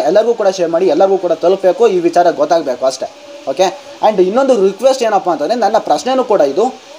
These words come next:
ಇಂತಹ news ಮೀಡಿಯಾಗಳ ವಿರುದ್ಧ ಯಾಕೆ case ಹಾಕಲ್ಲ ಅಂತ. ಯಾಕೆ ಆಗಲ್ಲ ಗುರು? ಇರೋದನ್ನ, ಇರೋ ವಿಚಾರನ ಇರೋ ಥರ ಹೇಳ್ಬೇಕು. ಇರೋ ಥರ ಹೇಳೋದು ಬಿಟ್ಟು ಹಿಂದು ಮುಂದೆ ಗೊತ್ತಿಲ್ದರೆ ಏನನ್ನ ಹೇಳಿದ್ರೆ ಅದು, ಆ, ಏನು,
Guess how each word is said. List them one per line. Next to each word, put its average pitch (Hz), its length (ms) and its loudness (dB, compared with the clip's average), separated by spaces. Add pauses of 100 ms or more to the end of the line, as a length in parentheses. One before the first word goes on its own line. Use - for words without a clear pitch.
ಇಂತಹ 269 520 -2 (100)
news 214 400 -4
ಮೀಡಿಯಾಗಳ 202 500 2
ವಿರುದ್ಧ 151 320 -4 (160)
ಯಾಕೆ 185 360 0
case 190 320 0
ಹಾಕಲ್ಲ 147 320 -2
ಅಂತ. 120 140 -10 (300)
ಯಾಕೆ 233 260 0
ಆಗಲ್ಲ 202 260 2
ಗುರು? 170 220 -2 (1000)
ಇರೋದನ್ನ, 240 480 2
ಇರೋ 220 280 0
ವಿಚಾರನ 226 420 -2
ಇರೋ 214 300 0
ಥರ 226 120 2
ಹೇಳ್ಬೇಕು. 151 480 -2 (140)
ಇರೋ 214 220 2
ಥರ 277 200 2
ಹೇಳೋದು 254 320 2
ಬಿಟ್ಟು 240 220 -4
ಹಿಂದು 190 340 0
ಮುಂದೆ 262 240 2
ಗೊತ್ತಿಲ್ದರೆ 254 500 0
ಏನನ್ನ 190 380 0
ಹೇಳಿದ್ರೆ 247 340 2
ಅದು, 220 420 2 (460)
ಆ, 151 400 4
ಏನು, 170 380 0